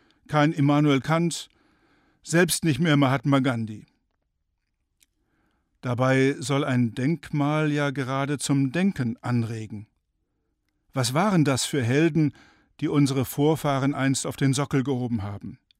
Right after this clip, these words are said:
Was haben sie getan? Und ja, muss man möglicherweise neu über ihr Leben und ihre Taten nachdenken und sie anders präsentieren?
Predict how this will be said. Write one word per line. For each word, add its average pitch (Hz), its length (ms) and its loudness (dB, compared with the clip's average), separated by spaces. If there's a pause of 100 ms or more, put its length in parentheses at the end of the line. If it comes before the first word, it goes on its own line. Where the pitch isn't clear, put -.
(760)
Was 117 200 -4
haben 139 200 2
sie 131 140 0
getan? 135 500 -2 (440)
Und 156 300 0
ja, 123 380 0 (840)
muss 139 220 0
man 143 160 6
möglicherweise 143 760 4
neu 131 260 2
über 160 260 -4
ihr 131 160 -2
Leben 151 300 0
und 135 140 2
ihre 123 240 -6
Taten 127 340 -4
nachdenken 143 720 -2 (280)
und 127 160 -4
sie 123 160 -6
anders 135 320 -2
präsentieren? 123 800 -6